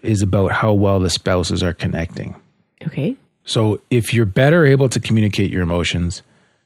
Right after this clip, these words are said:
Speaker 1: you're gonna feel better connected.
Speaker 2: Okay, that makes sense.
Speaker 1: Makes sense, right?
Speaker 2: Yep.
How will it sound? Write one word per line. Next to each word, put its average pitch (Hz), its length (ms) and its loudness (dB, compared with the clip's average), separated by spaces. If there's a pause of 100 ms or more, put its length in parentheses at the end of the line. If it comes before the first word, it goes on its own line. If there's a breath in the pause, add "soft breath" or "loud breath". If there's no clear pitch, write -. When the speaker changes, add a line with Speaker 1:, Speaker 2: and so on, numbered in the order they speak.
(100)
Speaker 1:
you're 95 120 0
gonna 90 120 2
feel 78 220 -2
better 85 280 -2
connected. - 540 -10 (520)
Speaker 2:
Okay, - 160 -10
that 160 160 -4
makes 135 240 -4
sense. - 100 -10
Speaker 1:
Makes - 100 -4
sense, - 220 -4
right? 110 160 0
Speaker 2:
Yep. 247 180 -2